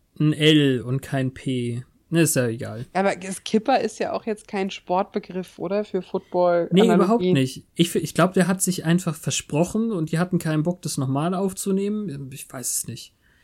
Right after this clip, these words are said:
Speaker 1: Ich versteh's nicht. Also,
Speaker 2: Hm.
Speaker 1: wir wissen natürlich, was er sagen muss in der Szene, aber ich verstehe das nicht. Ich, ich versteh's anders.
Speaker 2: Okay.
Speaker 1: Ich glaube, er sagt was anderes und er sagt es einfach falsch.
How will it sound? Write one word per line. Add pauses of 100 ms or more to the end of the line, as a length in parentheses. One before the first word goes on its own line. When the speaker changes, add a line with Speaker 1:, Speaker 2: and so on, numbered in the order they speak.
(200)
Speaker 1:
Ich
versteh's
nicht. (440)
Also,
Speaker 2:
Hm.
Speaker 1:
wir
wissen
natürlich,
was
er
sagen
muss
in
der
Szene,
aber
ich
verstehe (540)
das (180)
nicht. (360)
Ich,
ich
versteh's
anders. (300)
Speaker 2:
Okay.
Speaker 1:
Ich
glaube,
er
sagt
was
anderes
und
er
sagt
es
einfach
falsch.